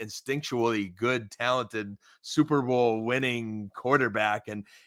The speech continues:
and it's, he's in an organization that's, like, re-upped everybody, even though they're not doing a good job from the general manager to the head coach. So, like, h-,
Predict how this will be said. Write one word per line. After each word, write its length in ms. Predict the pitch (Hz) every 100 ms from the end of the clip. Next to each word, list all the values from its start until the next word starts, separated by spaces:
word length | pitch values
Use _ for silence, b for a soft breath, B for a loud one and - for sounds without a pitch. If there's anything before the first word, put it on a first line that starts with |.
| -
and 100 | 135
it's, 180 | 127 131
he's 280 | 117 143
in 140 | 147 151
an 80 | 139
organization 1000 | 135 131 127 117 120 139 160 - 113
that's, 380 | 110 113 113 - -
like, 140 | 117 -
re-upped 500 | 120 160 170 165 - -
everybody, 480 | 139 175 139 110 120
even 180 | 123 120
though 100 | 117
they're 120 | 117
not 180 | 120 117
doing 220 | 120 110
a 40 |
good 180 | 101 110
job 340 | 110 123 123
from 140 | - 98
the 60 |
general 300 | 92 107 110
manager 380 | 107 107 113 113
to 60 | 110
the 100 | 98
head 200 | 113 104
coach. 300 | 143 151 113
So, 180 | 131 131 B B B
like, 200 | - 170 - _ -
h-, 140 | -